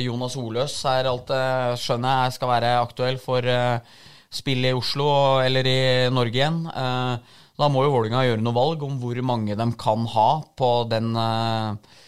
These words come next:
i det segmentet der. Jeg tror jo at Båndsaksen vil jo være akkurat det Vålinga trenger. En, eh,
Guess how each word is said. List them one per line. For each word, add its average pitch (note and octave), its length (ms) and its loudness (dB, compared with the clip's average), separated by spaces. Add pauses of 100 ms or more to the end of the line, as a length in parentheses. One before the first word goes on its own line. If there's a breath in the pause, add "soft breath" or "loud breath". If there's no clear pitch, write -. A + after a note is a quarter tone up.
(220 soft breath)
i B2 80 -2
det A2+ 160 0
segmentet G#2+ 520 -4
der. C3 280 2
Jeg C3 80 2
tror A#2+ 140 2
jo A2 100 2
at A2 80 -2
Båndsaksen A2 540 -2
vil G#2+ 120 -2
jo G#2+ 80 0
være G#2 300 2
akkurat - 380 -8
det G#2 140 -2
Vålinga G2 280 -6
trenger. G#2 340 -4
En, A2 240 -4
eh, G#2+ 140 -4